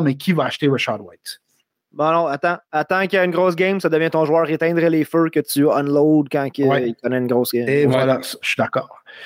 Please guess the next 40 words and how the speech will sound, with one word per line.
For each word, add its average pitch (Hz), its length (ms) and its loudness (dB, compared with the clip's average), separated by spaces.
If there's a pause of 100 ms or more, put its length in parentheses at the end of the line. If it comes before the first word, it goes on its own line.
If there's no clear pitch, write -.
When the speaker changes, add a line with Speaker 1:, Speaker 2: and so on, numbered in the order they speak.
(360)
Speaker 1:
Euh, 143 340 0
Speaker 3:
Et 143 60 0
puis, 151 120 0
Speaker 1:
les 143 80 0
Speaker 3:
Sharp, 160 360 -2
euh, 147 280 2
on 139 100 2
va 139 120 0
te 151 80 -2
le 139 80 0
donner, 143 260 2
là, 156 140 2
mais 135 160 0
Michael 135 300 -2
Thomas, 131 380 -2
neuf 131 360 0
point 127 200 -2
cinq 113 280 -4
points. 107 180 -4 (100)
On, 123 120 0
on 139 60 2
va 156 40 0
te 165 60 0
Speaker 2:
Arrondi. 160 420 2
Speaker 3:
l'arrondir 139 480 0
à 127 80 -2
dix. 113 120 -8
On 107 40 -4
va 156 60 -2
te 160 80 0
Speaker 2:
Arrondi, 165 300 0
Speaker 3:
l'arrondir 127 200 0
Speaker 2:
comment 170 140 0
Speaker 3:
à 165 60 -2
Speaker 2:
c'est 170 120 -6
un 175 80 2
Speaker 3:
dix. - 80 -12
Speaker 2:
flex 185 220 -2
pareil. 151 360 -2 (720)
Speaker 1:
Oui. 170 100 0